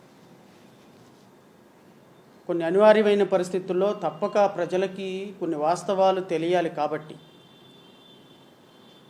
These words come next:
అధికారంలో ఉన్న ముఖ్యమంత్రులు, ఉప ముఖ్యమంత్రులు, మంత్రులు ప్రజలని ఏ విధంగా తప్పుదోవ పట్టిస్తున్నారు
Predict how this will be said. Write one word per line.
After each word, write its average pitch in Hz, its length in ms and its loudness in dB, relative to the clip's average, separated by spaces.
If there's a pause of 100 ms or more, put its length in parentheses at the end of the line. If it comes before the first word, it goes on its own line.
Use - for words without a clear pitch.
(480)
అధికారంలో 185 600 2
ఉన్న 175 200 2 (2000)
ముఖ్యమంత్రులు, 165 680 -4
ఉప 165 340 -6
ముఖ్యమంత్రులు, 147 840 -8 (2750)
మంత్రులు 151 600 -8 (3250)
ప్రజలని 202 500 -2
ఏ 190 340 -2
విధంగా 196 380 0
తప్పుదోవ 175 480 0
పట్టిస్తున్నారు 151 840 -6